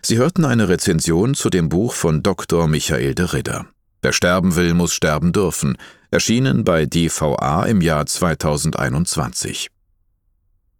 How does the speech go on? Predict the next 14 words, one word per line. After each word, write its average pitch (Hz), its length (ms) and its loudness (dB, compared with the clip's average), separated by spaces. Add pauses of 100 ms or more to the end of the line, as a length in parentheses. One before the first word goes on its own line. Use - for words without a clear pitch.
(760)
Sie 123 180 0
hören 151 320 2
eine 110 320 2
Rezension 92 720 2
zu 107 160 0
dem 90 180 2
Buch 92 220 0
von 80 300 0
Doktor 78 480 0
Carola 76 600 0
Holzner. 64 520 -4 (400)
Eine 85 340 2
für - 300 -2
alle. 64 320 -2